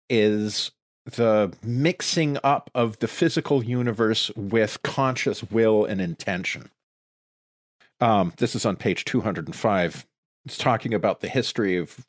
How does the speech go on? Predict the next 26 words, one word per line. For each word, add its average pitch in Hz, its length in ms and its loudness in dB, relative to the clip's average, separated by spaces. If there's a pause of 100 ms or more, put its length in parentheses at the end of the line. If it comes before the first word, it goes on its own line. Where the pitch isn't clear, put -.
relations 92 720 -4
between - 320 -12
science 87 500 -4
and 80 80 -10
faith. 82 480 -2 (640)
"Originally, 151 640 4
science 139 440 0
collided 127 520 2
with 76 100 -6
faith, - 440 -6
which - 260 -6
produced 107 440 -4
well-known, 120 540 2
often 117 340 2
ghastly 101 580 0
results 87 520 -2
that - 140 -8
the - 100 -8
churches 107 460 -4
to 95 140 -6
this 82 180 -6
day 98 240 2
are 85 80 2
somewhat 90 420 -4
ashamed 85 460 -4
of, - 240 -6